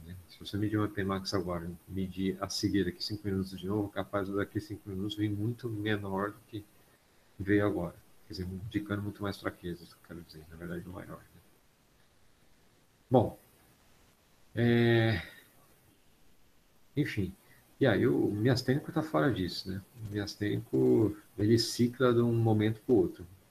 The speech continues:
No mesmo momento que ele tá péssimo, daqui a pouco ele tá ótimo. É, assim, o cúmulo que eu já vi foi um paciente que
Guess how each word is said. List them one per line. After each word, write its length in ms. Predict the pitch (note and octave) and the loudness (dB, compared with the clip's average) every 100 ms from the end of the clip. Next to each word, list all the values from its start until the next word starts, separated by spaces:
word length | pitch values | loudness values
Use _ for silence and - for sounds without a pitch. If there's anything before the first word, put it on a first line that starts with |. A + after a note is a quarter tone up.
| _ - | _ -14
No 100 | F#2 | -6
mesmo 400 | F#2+ A#2 B2+ A2+ | -4 -4 -4 -4
momento 360 | G#2+ G#2 G#2+ | -2 -2 -4
que 100 | - | -4
ele 80 | G#2+ | -4
tá 120 | G#2+ | -4
péssimo, 500 | G#2 - G#2+ - - | -4 0 0 0 -4
daqui 140 | A#2+ A#2+ | -6 -6
a 40 | |
pouco 220 | A#2 A2+ | -10 -6
ele 100 | A#2 | -6
tá 140 | A#2 A#2+ | -2 -4
ótimo. 400 | F2 E2+ - - _ _ _ _ _ _ _ _ _ _ _ _ F2+ | -4 -8 -16 -20 _ _ _ _ _ _ _ _ _ _ _ _ -12
É, 480 | F2+ F#2 F2+ F2+ F2 E2+ - | -10 -8 -8 -8 -10 -12 -14
assim, 220 | F2 - | -12 0
o 80 | G#2+ | 0
cúmulo 320 | - B2+ C3+ A#2+ | 4 4 4 4
que 100 | G#2+ | 2
eu 40 | |
já 140 | A2 | 2
vi 140 | G2 G#2+ | 2 2
foi 160 | - | 0
um 80 | A#2+ | -4
paciente 560 | A#2 A2+ - G#2+ G2 G#2 | -2 -2 0 -2 -2 -8
que 360 | - G2+ E2+ | -2 -2 -2